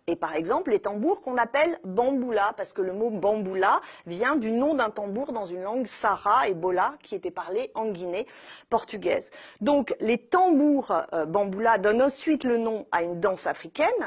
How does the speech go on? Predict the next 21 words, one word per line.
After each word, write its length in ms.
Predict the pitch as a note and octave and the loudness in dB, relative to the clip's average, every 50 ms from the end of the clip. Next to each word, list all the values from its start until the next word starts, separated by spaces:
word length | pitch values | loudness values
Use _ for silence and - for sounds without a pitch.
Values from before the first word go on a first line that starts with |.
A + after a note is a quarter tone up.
| F3+ - | -6 -8
qui 140 | - - - | -8 -4 -4
est 40 | F3+ | -4
présentée 560 | F#3 - - G#3+ F#3 E3 G3 F3 - - F#3+ | -4 -4 -4 -4 -2 -2 -2 -4 -2 -2 -2
évidemment 380 | F3 D#3+ D#3 D3+ D#3+ E3 F3 D#3 | -2 -2 -4 -6 -6 -6 -6 -8
comme 160 | - D#3+ D#3 | -10 -12 -12
primitive 460 | - - F3 E3+ D#3+ - - D#3+ D3+ | -10 -10 -10 -10 -10 -12 -12 -10 -8
et 60 | D#3 | -8
violente, 340 | C#3 C#3+ D3+ D#3+ G3+ D4+ A#4+ | -6 -6 -4 -4 -4 -4 -6
puisque 180 | - - - - | -8 -14 -16 -12
c'est 120 | - F#3 | -8 -6
les 80 | E3 D#3 | -6 -6
représentations, 840 | D3+ C#3+ - - E3 D3+ D3 D3 - D3 D3 - - D3 D3 - | -6 -8 -8 -8 -8 -8 -8 -8 -8 -8 -8 -10 -10 -12 -10 -10
euh, 60 | - - | -10 -10
dominantes, 520 | - C#3+ D#3 D3+ C#3+ C#3+ D#3 - - G4+ - - - - - - | -8 -8 -6 -6 -4 -4 -4 -6 -6 -8 -10 -16 -20 -20 -12 -4
et 140 | - G#3+ G#3 | 0 0 0
ensuite, 520 | E3+ E3+ - - - A#3 C4+ - - - B3+ - - _ - | 0 -2 -6 -10 -10 -8 -10 -8 -6 -8 -8 -8 -10 _ -8
euh, 280 | D#3+ D#3+ C#3+ - - - - - | -6 -6 -6 -6 -8 -10 -12 -14
désigne 640 | G3+ D#3+ C#3+ - F#3+ F3+ D#3+ F#3+ A#3 C4+ C4 F#3+ E3 - | -18 -14 -8 -6 -4 -4 -2 -2 -4 -4 -4 -6 -8 -8
tous 140 | - - B3+ | -8 -6 -2
les 200 | C4+ A#3 F#3+ E3 | -2 -2 0 -2
Africains, 460 | D3 - - - D3+ - - D3 D#3 | -4 -6 -8 -12 -14 -12 -12 -12 -12